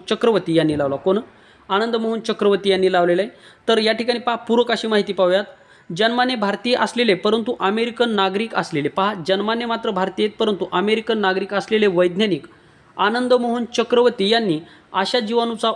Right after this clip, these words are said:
उपयोग पहिल्यांदा सुचविला, साहजिकच त्यांच्याकडे या यशाचे श्रेय जाते. म्हणजेच मित्रांनो, समुद्रातील तेल गळतीची स्वच्छता करण्यासाठी जे की जीवाणूचा वापर सर्वप्रथम कोणी सुचविला असेल, तर आनंद मोहन चक्रवर्ती यांनी सुचविला. त्यामुळे आनंद मोहन चक्रवर्ती यांना या ठिकाणी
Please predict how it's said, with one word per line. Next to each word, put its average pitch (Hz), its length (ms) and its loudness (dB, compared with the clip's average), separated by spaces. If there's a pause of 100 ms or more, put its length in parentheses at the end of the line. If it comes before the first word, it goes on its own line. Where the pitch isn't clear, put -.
उपयोग 190 320 2
पहिल्यांदा 220 540 0
सुचविला, 214 520 -2 (240)
साहजिकच 214 540 0
त्यांच्याकडे 202 480 2
या 180 120 4
यशाचे 185 380 -2
श्रेय 170 300 2
जाते. 185 340 -2 (240)
म्हणजेच 220 300 0
मित्रांनो, 247 300 -2
समुद्रातील 220 640 -2
तेल 220 120 4
गळतीची 202 440 0
स्वच्छता 226 440 0
करण्यासाठी 202 560 0
जे 185 140 -2
की 226 160 -6
जीवाणूचा 240 460 0
वापर 220 220 -2
सर्वप्रथम 208 460 -2
कोणी 226 280 2
सुचविला 226 340 0
असेल, 220 260 -4
तर 233 80 2 (600)
आनंद 247 320 0
मोहन 240 240 0
चक्रवर्ती 240 520 0
यांनी 220 180 0
सुचविला. 208 380 -2
त्यामुळे 214 380 0
आनंद 226 320 -2
मोहन 233 180 -4
चक्रवर्ती 202 480 0
यांना 208 280 2 (280)
या 196 100 4
ठिकाणी 202 420 2